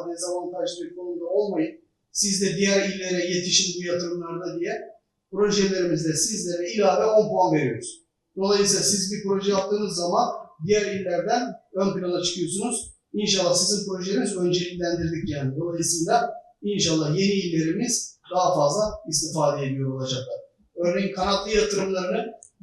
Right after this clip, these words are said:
eski illere vermiyoruz ama yeni illere sıfırdan kanatlı yatırımlarını da programa dahil ettik. Üç yüz yetmiş beş bin euroya kadar özellikle yüzde altmış yetmiş beş oranında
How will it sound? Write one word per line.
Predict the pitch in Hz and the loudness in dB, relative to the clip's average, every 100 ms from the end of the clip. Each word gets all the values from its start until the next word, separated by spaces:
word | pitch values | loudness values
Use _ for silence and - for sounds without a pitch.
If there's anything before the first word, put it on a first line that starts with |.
| - | -4
eski | 180 - 214 | -2 -2 0
illere | 196 185 202 202 | 2 4 6 8
vermiyoruz | 202 190 160 - 202 | 8 6 2 0 0
ama | 208 - 180 | 0 0 0
yeni | 196 214 | 0 0
illere | 180 165 165 - - - - | -2 -2 -2 -2 -4 -12 -2
sıfırdan | - 214 190 170 185 185 185 | 2 4 2 0 0 -2 -2
kanatlı | 175 180 180 | 0 0 -2
yatırımlarını | 180 165 165 165 160 156 170 | -6 -6 -6 -6 -4 -6 -6
da | 185 165 | -6 -4
programa | 160 156 160 151 | -6 -6 -6 -2
dahil | 147 143 | -2 -2
ettik. | 139 143 180 160 | -8 -12 -18 -16
Üç | 180 | -10
yüz | 185 | -6
yetmiş | 175 175 - | -6 -6 -2
beş | 196 - | -2 -2
bin | 175 165 | -4 -6
euroya | 165 185 - | -4 -4 -2
kadar | 170 - 214 - - _ - - | 2 2 2 -4 -12 _ -20 -8
özellikle | 156 175 175 156 | -4 0 0 0
yüzde | - 180 | 0 2
altmış | 175 180 170 | 2 0 -2
yetmiş | 160 185 180 | -4 -4 -6
beş | 156 | -6
oranında | 165 156 151 185 208 208 | -4 -2 0 0 -2 -6